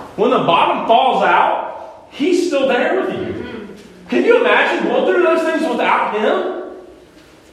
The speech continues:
It'd be awful. Which leads me to the next point that I'm thankful for is every single one of you, the church.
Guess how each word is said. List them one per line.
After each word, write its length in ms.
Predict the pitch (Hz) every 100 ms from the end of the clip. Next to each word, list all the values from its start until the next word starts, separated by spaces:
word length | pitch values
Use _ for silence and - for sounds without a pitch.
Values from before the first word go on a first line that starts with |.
| - - - - -
It'd 160 | -
be 60 | 330
awful. 960 | - - - - - - - - - - - - - - - - - - - - - - - -
Which 220 | 202 -
leads 180 | 254 285
me 140 | 302
to 100 | 302
the 120 | 320
next 280 | 349 339 349
point 520 | - 277 226 147 135 175
that 100 | 202
I'm 120 | 196
thankful 360 | 214 208 208
for 400 | 175 185 151 127
is 80 | 139
every 320 | - 262 -
single 360 | - 247 254 254
one 280 | 240 233 233
of 100 | 214
you, 160 | 269
the 160 | 208 208
church. 560 | - 269 381 349 -